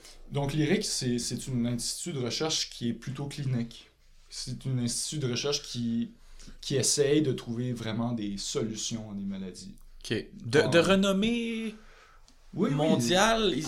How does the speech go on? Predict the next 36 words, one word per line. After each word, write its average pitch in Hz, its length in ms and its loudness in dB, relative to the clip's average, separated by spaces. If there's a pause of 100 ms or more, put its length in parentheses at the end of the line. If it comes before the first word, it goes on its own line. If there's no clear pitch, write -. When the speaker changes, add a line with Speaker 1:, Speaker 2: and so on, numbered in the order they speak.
Speaker 2:
il 151 140 0
me 147 40 -2
semble 240 200 6
que - 40 2
je 156 60 0
lisais 151 240 6
que 165 100 2
c'était, 123 240 6
c'était 127 200 2
une 190 100 6
des 170 80 8
sérieuses 139 440 8
au 110 60 4
monde 127 380 6
en 98 100 2
termes 113 240 0
de, 98 300 2 (500)
de, 110 120 4
Speaker 1:
Oui. - 80 4
Speaker 2:
de 104 100 4
papier, 120 580 0
de 113 120 4
output, 120 520 8
dans 110 100 2
le 104 60 0
fond. 131 240 -2 (420)
Speaker 1:
Ouais, 139 320 2 (300)
c'est - 300 -4
une, 117 320 2
c'est - 160 -4
un 117 100 2
institut 117 380 0
qui - 140 -6
va 110 220 0
très 117 220 0
bien. 127 400 0